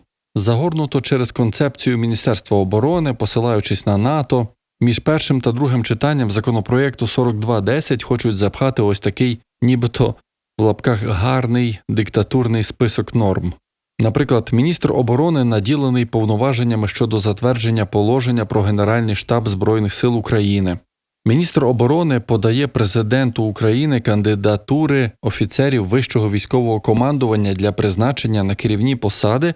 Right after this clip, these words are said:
у Збройних силах або їх звільнення. Підвищення ролі Верховної Ради у затвердженні кандидатур офіцерів на призначення на найвищі посади в З С У. Визначення механізмів, які заборонятимуть військовослужбовцям, а особливо військовим керівникам,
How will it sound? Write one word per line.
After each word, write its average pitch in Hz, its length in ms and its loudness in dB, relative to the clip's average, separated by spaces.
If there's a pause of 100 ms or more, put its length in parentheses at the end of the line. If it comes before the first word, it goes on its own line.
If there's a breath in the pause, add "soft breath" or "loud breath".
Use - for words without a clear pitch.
(160)
у 120 60 -2
Збройних 117 480 0
силах 92 460 -2
або 120 240 0
їх 127 180 -2
звільнення. 98 560 -2 (800)
Підвищення 135 600 0
ролі 151 220 2
Верховної 120 560 0
Ради 135 260 0
у 113 160 0
затвердженні 117 600 0
кандидатур 110 800 0
офіцерів 131 600 0
на 101 120 0
призначення 104 640 0
на 98 160 0
найвищі 101 460 0
посади 113 540 0 (120)
в 104 60 -2
З 95 100 -2
С 113 340 0
У. 101 220 0 (560)
Визначення 135 600 0
механізмів, 131 760 2
які 113 220 0
заборонятимуть 120 800 2
військовослужбовцям, 117 1080 0
а 101 40 2
особливо 110 540 0
військовим 107 440 2
керівникам, 117 760 0